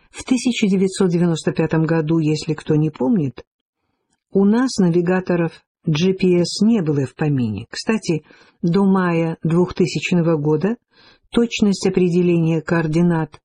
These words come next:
для гражданских пользователей специально загрублялась, погрешность составляла до ста метров. Конец примечания.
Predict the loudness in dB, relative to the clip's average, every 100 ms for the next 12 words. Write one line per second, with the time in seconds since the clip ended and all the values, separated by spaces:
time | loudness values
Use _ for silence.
0 | _ _ -4 0 2 0 0 0 0 0
1 | 0 -2 -4 -6 -4 -2 0 0 -2 -4
2 | -4 -4 -4 -10 -20 -20 -14 -8 -2 -2
3 | -2 -2 0 0 0 -2 -6 _ _ -8
4 | -4 -2 0 0 0 0 -2 -4 -6 -10
5 | -12 -18 _ _ -2 0 0 0 0 0
6 | -2 0 -4 -2 -2 0 0 -2 -4 -6
7 | _ _ -6 -2 -2 -2 -4 -2 0 -2
8 | -8 -16 -18 _ _ _ _ _ _ _
9 | _ _ -4 0 0 -4 -10 -18 _ -6
10 | -2 -2 -2 -6 -10 -10 -12